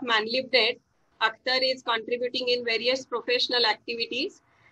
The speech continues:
and he also, uh, elected as the General Secretary of Manlibnet for consistently two consecutive terms.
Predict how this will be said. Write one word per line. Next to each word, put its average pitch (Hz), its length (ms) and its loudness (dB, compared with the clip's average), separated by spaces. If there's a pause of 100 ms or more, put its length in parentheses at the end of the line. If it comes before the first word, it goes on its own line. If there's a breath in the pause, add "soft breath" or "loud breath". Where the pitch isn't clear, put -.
(180 soft breath)
and 220 260 2
he 240 380 -6
also, 269 640 4 (400)
uh, 208 400 -2
elected 262 480 4
as 247 160 4
the 240 80 2
General 240 400 2
Secretary 247 580 0
of 240 200 4
Manlibnet 233 720 0 (100)
for 226 280 2
consistently 247 960 -4
two 294 240 -6
consecutive 220 680 0
terms. 320 520 -2